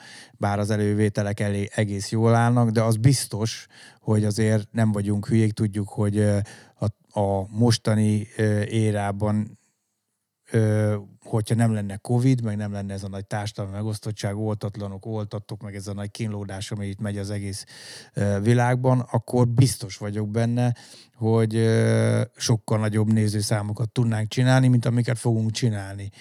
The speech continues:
De azt gondolom, hogy minket nem ez motivál, hogy mekkorát tudunk csinálni. Tehát, hogy, hogyha,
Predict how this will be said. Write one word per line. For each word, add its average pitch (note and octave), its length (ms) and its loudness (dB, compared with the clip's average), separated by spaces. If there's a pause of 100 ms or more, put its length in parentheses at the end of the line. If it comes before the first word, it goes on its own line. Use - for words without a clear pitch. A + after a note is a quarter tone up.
(260)
De A#2+ 140 2
azt C3+ 160 4
gondolom, B2 560 4
hogy B2 200 6 (240)
minket B2+ 280 4
nem B2+ 160 2
ez G#2+ 120 0
motivál, G2+ 800 -2
hogy G#2 140 -4
mekkorát G2+ 480 -4
tudunk G2+ 320 -4
csinálni. G2 460 -6
Tehát, G2+ 220 -2
hogy, G#2+ 120 -8
hogyha, G#2+ 400 2